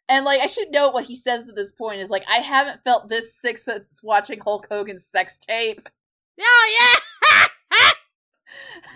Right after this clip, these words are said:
Speaker 2: Ah, revenge porn is bad, mind you, boys and girls, and everyone. But, uh, it's Hulk Hogan, fuck him.
Speaker 1: Yeah.
Speaker 2: Is my,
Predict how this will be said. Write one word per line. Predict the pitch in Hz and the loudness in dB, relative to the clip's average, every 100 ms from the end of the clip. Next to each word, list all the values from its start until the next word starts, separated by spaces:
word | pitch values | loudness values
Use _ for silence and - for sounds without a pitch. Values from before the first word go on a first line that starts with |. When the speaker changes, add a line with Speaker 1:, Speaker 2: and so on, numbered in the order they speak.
| - | -10
Speaker 2:
Ah, | 320 359 370 359 339 285 - - - _ _ _ _ | -2 2 4 6 6 4 0 -20 -20 _ _ _ _
revenge | - 330 466 539 453 - | -10 0 4 4 2 -10
porn | 370 440 415 | -2 0 0
is | 294 | -4
bad, | 247 320 285 254 226 | -2 2 2 2 -2
mind | 240 226 226 | -4 -4 -6
you, | 208 214 208 - | -12 -12 -12 -12
boys | 233 220 196 | -10 -10 -10
and | 208 190 | -14 -8
girls, | 202 202 190 190 - - _ _ - | -6 -6 -8 -14 -20 -20 _ _ -12
and | 214 208 202 196 | -8 -8 -8 -10
everyone. | 214 202 202 202 196 202 _ _ _ _ - | -10 -8 -8 -8 -10 -16 _ _ _ _ -6
But, | 269 262 254 | 0 0 0
uh, | 254 254 254 247 240 _ _ _ _ | 0 2 2 0 -2 _ _ _ _
it's | 330 381 | -2 2
Hulk | 370 320 | 2 2
Hogan, | - 262 240 220 | 0 -2 -2 -6
fuck | - 247 247 | -4 -4 -2
him. | 220 180 175 - | -6 -6 -10 -8
Speaker 1:
Yeah. | 240 208 208 | 0 0 0
Speaker 2:
Is | 220 202 - | -6 -10 -8
my, | 226 208 | -6 -6